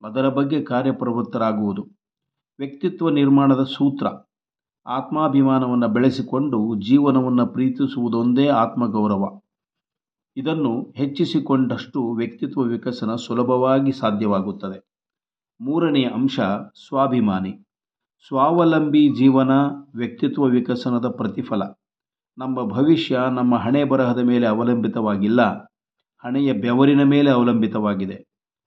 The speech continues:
ಭಗವಂತ ನಮಗೆ ಹಣೆಯನ್ನಷ್ಟೇ ಕೊಟ್ಟ,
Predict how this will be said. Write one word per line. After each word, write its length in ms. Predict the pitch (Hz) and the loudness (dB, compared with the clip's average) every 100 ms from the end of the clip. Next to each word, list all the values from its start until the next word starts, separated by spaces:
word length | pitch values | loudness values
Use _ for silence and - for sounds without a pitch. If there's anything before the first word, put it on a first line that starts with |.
| _ 110 | _ -10
ಭಗವಂತ 540 | 123 151 160 160 135 | -6 -2 0 0 -2
ನಮಗೆ 420 | 123 131 127 120 | -4 -2 -4 -4
ಹಣೆಯನ್ನಷ್ಟೇ 840 | 98 113 135 143 143 139 - 139 143 | -4 0 4 4 4 2 0 -2 0
ಕೊಟ್ಟ, 320 | 123 104 | -2 -4